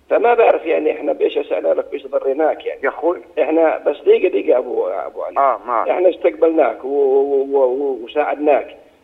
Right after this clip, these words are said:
Speaker 1: وبعدين ما بدنا منك إشي. إحنا يعني هذا الشيء اللي، اللي، اللي شعرت إنه واجب تجاهي، يعني واجب تجاهي للمجتمع وللناس،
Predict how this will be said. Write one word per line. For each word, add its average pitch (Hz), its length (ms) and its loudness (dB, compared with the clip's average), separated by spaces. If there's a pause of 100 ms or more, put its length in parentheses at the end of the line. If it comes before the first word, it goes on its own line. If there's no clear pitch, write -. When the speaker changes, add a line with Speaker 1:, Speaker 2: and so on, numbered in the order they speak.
(140)
Speaker 1:
وبعدين 139 760 -2
ما 175 120 6
بدنا 185 220 2 (100)
منك 165 180 2
إشي. - 380 -10
إحنا 147 360 -2
يعني 131 260 -4
هذا 160 200 2
الشيء 156 400 -2
اللي، 147 340 -4
اللي، 135 340 -4
اللي 123 160 -14
شعرت 156 420 -2
إنه 151 180 -4
واجب 156 520 4
تجاهي، 135 600 2 (720)
يعني 127 340 0
واجب 156 300 6
تجاهي 151 800 2
للمجتمع 139 680 -2 (140)
وللناس، 135 560 -2